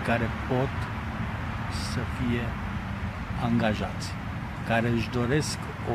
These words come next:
viață mai bună, care își doresc să își, uh, împlinească visele, să-și împlinească dorințele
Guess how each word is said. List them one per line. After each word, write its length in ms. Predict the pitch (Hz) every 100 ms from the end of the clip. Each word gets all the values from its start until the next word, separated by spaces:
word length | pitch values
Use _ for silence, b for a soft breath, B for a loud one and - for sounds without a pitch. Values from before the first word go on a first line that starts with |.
| 107
viață 280 | 120 123 - 123
mai 160 | 113 107
bună, 200 | 107 101 90 - - - -
care 240 | 113 113 113 113 123
își 100 | 107
doresc 320 | 123 127 -
să 80 | 127 120 123
își, 240 | - -
uh, 60 | 123 113 113 113 - - - -
împlinească 580 | 123 110 113 143 - 147 123
visele, 440 | 120 - 107 104 107 - - -
să-și 260 | 117 - - - 120
împlinească 640 | 101 110 110 135 - 143 123
dorințele 580 | 123 117 113 113 110